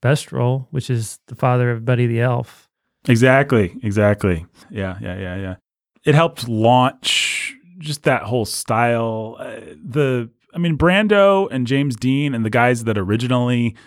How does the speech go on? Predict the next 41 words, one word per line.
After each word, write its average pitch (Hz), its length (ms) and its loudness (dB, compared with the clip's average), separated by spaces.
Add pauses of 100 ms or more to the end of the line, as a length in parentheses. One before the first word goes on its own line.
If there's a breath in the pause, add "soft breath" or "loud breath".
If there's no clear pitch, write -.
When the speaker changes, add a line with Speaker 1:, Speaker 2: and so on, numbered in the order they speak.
(300 soft breath)
Speaker 2:
introduced 113 520 0
method 120 320 0
acting, 117 680 0 (880 soft breath)
they 147 300 2
actually 131 260 2
feel 120 200 0
pretty 110 240 -2
stylized 101 920 -2 (420)
when 120 180 -2
you 110 80 2
watch 104 280 0
them 104 140 -2
today. 101 500 2 (680)
They 104 180 2
actually 98 300 0
feel 98 420 0
removed, 95 460 2 (120)
one 101 200 0
step - 260 0
removed 95 300 0
from 98 280 -2
us. 98 280 -2
But - 180 0
I, 131 60 4
but 131 160 -2
I 120 80 4
think - 460 -2 (260)
Pacino 107 840 2
and 95 280 -4 (180)
Robert 101 320 -4
Duvall 95 460 -2
and 90 80 -6
people 98 240 -6
like 90 180 -4
that, 90 180 -4
they're 147 120 2
just 107 260 -2
doing 87 260 0
modern 80 380 -4
movie 78 340 -2
acting 76 520 -6